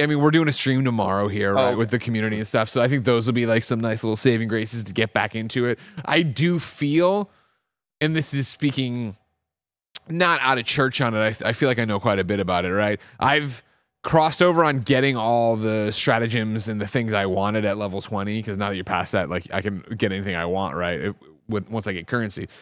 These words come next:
Speaker 1: But I got the ones I feel like I really wanted, really needed. So now there is a bit of, like, cool, I can keep leveling, of course, and, you know, go up and unlock more stuff and do whatever, blah, blah.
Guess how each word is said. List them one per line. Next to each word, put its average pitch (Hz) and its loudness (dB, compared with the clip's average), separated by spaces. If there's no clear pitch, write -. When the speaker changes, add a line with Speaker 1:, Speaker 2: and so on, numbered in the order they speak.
Speaker 1:
But 143 4
I 147 4
got 143 2
the 156 4
ones 139 2
I 123 6
feel 127 2
like 120 2
I 110 4
really 107 0
wanted, 123 0
really 110 -2
needed. 120 0
So - 0
now 143 4
there 131 4
is 123 2
a 139 4
bit 127 4
of, 120 2
like, 113 2
cool, 143 6
I 196 4
can 165 -4
keep 147 0
leveling, 131 2
of 104 -4
course, 110 -2
and, 113 -2
you 117 2
know, 107 2
go 113 2
up 110 2
and 113 0
unlock 107 2
more 113 0
stuff 107 2
and 107 -4
do 107 2
whatever, 107 2
blah, 101 0
blah. 117 2